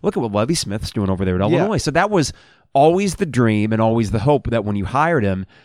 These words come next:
Speaker 1: if you had success, you would be nationally relevant in a way that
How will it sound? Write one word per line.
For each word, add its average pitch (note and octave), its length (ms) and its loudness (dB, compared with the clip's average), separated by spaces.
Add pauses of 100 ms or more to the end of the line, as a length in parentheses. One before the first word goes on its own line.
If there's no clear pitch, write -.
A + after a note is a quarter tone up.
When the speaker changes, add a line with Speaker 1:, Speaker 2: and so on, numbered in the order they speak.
(240)
Speaker 1:
if E3 180 2
you E3+ 100 0
had C3 160 -2
success, - 560 -2 (240)
you B2+ 240 4
would E3+ 100 4
be B2+ 140 -2
nationally A2+ 420 -2
relevant G#2 400 0
in B2+ 80 -4
a B2 60 -2
way C3+ 320 -2
that A2+ 240 -4